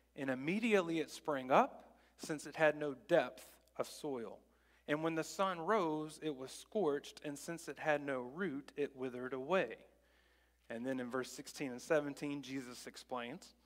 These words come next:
"These are the ones sown on rocky ground, the ones who, when they hear the word, immediately receive it with joy.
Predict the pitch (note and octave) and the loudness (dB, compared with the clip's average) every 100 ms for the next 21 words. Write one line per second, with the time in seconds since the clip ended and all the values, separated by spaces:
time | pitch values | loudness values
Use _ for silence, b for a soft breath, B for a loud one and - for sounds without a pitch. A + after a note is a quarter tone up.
0 | b b b b b - - A3 G#3+ F#3+ | b b b b b -6 0 4 4 2
1 | F#3+ F3 F3 E3 D#3 E3 E3+ - D#3+ D#3 | 4 4 6 4 4 4 2 -2 0 2
2 | C#3+ C3+ C3+ D#3 C#3 A3 D3+ B2 - _ | 2 2 2 0 0 2 2 -2 -18 _
3 | _ _ _ _ _ - - C3 F3 G3+ | _ _ _ _ _ -12 -6 -2 4 4
4 | C#3 E3 - - G3 E3 B2+ E3+ - B | 4 0 -8 -6 -2 -2 -2 -8 -16 B
5 | B B C#3+ D3 C3 B2 B2+ G3 C4+ D4 | B B 2 4 2 0 -2 2 2 2
6 | F#3 A#2+ A#2 A2+ C3+ - b b b b | 0 -2 -2 -2 -6 -12 b b b b
7 | C#3 C#3 D#3 G#3 C#4 D4+ C#4+ C4+ C4+ C4 | -4 -2 0 2 4 6 6 6 2 0
8 | - B3+ B3 A#3+ A#3+ G#3 C4+ A3 B2 | 0 0 4 4 2 0 4 4 4